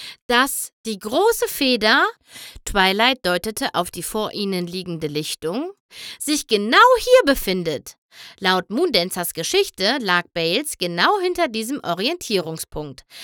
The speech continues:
Es war eine vage Beschreibung. "Handelt es sich um eine Riesenfeder oder eher um eine Statue?", fragte Spike, laut denkend. Die anderen Orientierungspunkte waren wenigstens Dinge,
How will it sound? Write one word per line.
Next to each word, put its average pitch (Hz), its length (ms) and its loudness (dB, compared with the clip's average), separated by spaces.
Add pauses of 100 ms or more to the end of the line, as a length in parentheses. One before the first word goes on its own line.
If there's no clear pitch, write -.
(200)
Es - 300 -6
war 254 320 4
eine 160 380 -4
vage 185 340 2
Beschreibung. 160 840 -2 (720)
"Handelt 294 480 0
es 269 160 -6
sich 214 220 -4
um 190 80 -8
eine 175 280 -4
Riesenfeder 277 840 -4 (280)
oder 320 560 2
eher 330 540 -2
um 320 80 -4
eine 240 260 0
Statue?", 226 760 -4 (160)
fragte 170 420 -4
Spike, 220 540 -2 (160)
laut 170 340 -4
denkend. 151 560 -6 (540)
Die 233 120 0
anderen 339 460 2
Orientierungspunkte 190 1400 -4
waren 202 400 -2
wenigstens 214 580 -4
Dinge, 220 440 -4